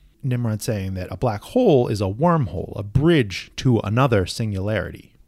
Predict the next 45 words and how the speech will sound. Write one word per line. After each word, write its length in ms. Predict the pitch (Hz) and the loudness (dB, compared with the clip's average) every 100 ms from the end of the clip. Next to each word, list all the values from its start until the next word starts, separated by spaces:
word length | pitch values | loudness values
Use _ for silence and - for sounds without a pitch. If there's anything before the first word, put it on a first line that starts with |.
| _ | _
Each 240 | 151 - | -4 -4
black 260 | - 120 - | -2 -2 -4
hole 360 | - 185 160 120 | 2 6 8 6
might 240 | 117 120 | 2 0
not 280 | 117 107 110 | 0 -2 -2
be 120 | 123 113 | -2 -2
separate 360 | - 110 - | -4 -6 -4
machines, 720 | 101 85 - 175 127 98 95 | -6 -6 -2 0 2 0 -4
but 280 | 123 107 107 | -8 -4 -4
they 120 | 107 | -2
could 380 | 104 - 165 117 | -6 2 2 2
be 140 | 113 113 | -2 0
all 280 | 110 104 95 | 2 0 -2
connected 540 | - 113 107 - 92 | -6 -6 -4 -6 -8
across 400 | - - 92 - | -8 -6 -6 -6
a 60 | 98 | -4
universe. 720 | 101 123 78 - - - - - _ _ _ _ _ _ _ _ _ _ - | -2 0 -2 -8 -16 -14 -16 -20 _ _ _ _ _ _ _ _ _ _ -18
So 220 | - 104 | -8 -6
societal 580 | - - 127 127 110 104 | -4 0 2 4 2 0
intelligence 680 | 104 170 180 110 101 - - - _ | -2 0 0 0 -2 -6 -14 -20 _
so 280 | - - 190 | -8 2 2
far 260 | - 175 123 | 4 0 2
beyond 400 | 120 113 104 - | 0 0 -2 -2
us 480 | 160 117 - - - _ _ _ - | -2 -2 -4 -10 -12 _ _ _ -2
that, 320 | 113 98 92 123 | 2 2 0 -2
and, 200 | 104 - | -2 -2
and 140 | 98 | -2
this 140 | 101 | 0
is 200 | 101 85 | 0 0
Nimrod 340 | 107 113 95 92 | 2 4 4 2
saying 180 | 107 98 | 0 0
this, 180 | 90 - - - - _ - | -2 -8 -14 -18 -18 _ 0
it 120 | 170 | 2
might 220 | 156 127 | 2 0
be 100 | 135 | 0
that 340 | 120 101 110 98 | 0 -2 -4 0
God 420 | 131 123 92 92 | 4 4 2 0
that 160 | 98 113 | -2 2
mankind 640 | 101 98 - 113 104 95 | 2 2 0 0 0 0
spent 280 | - 98 90 | -2 -2 0
so 140 | 113 | 0
much 200 | 92 85 | 0 -2
time 260 | - 95 90 | -4 -4 0
looking 280 | 120 - 85 | 0 0 -8
for. 380 | 71 69 - | -8 -8 -12